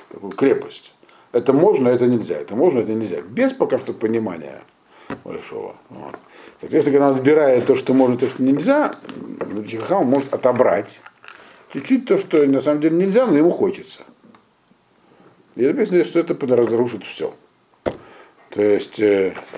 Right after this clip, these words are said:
у, с одной стороны написано, как мог Авиль исправиться, что он виноват.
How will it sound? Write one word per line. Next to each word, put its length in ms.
у, 180
с 380
одной 160
стороны 260
написано, 480
как 220
мог 340
Авиль 400
исправиться, 580
что 160
он 120
виноват. 240